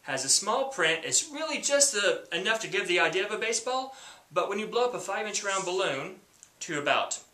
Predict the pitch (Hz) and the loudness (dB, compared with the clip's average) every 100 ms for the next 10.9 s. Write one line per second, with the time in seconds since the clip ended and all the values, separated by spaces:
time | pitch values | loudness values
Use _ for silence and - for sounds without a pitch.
0 | - 131 123 127 117 131 127 123 156 123 | -8 -4 -2 0 -2 -4 -2 0 0 -2
1 | 113 127 - - _ _ 135 151 156 139 | -4 -4 -6 -12 _ _ -8 -4 -2 0
2 | 147 135 120 - 165 151 151 127 - 180 | 0 0 -2 -4 -4 -6 -6 -8 0 0
3 | 175 175 202 - - - - - 120 123 | 0 -2 -10 -16 -20 -20 -20 -14 -6 -4
4 | 104 87 - 123 123 131 135 147 143 135 | -4 -6 -10 -8 -6 -2 2 4 4 2
5 | - 117 143 127 120 117 95 98 - - | -4 -6 -4 -4 -2 -4 -4 -6 -8 -20
6 | - - 135 156 156 254 294 262 - - | -20 -10 -8 -6 2 4 6 4 0 -8
7 | _ - - _ _ _ 131 - 196 214 | _ -20 -20 _ _ _ -12 -6 -4 -2
8 | 214 208 220 208 202 196 185 185 185 - | -2 -4 -4 -2 -2 -2 0 2 2 2
9 | 101 90 - - - - _ _ - 180 | -4 -4 -8 -16 -20 -20 _ _ -6 -2
10 | - - 139 170 214 208 190 240 | 0 0 -2 0 0 2 2 2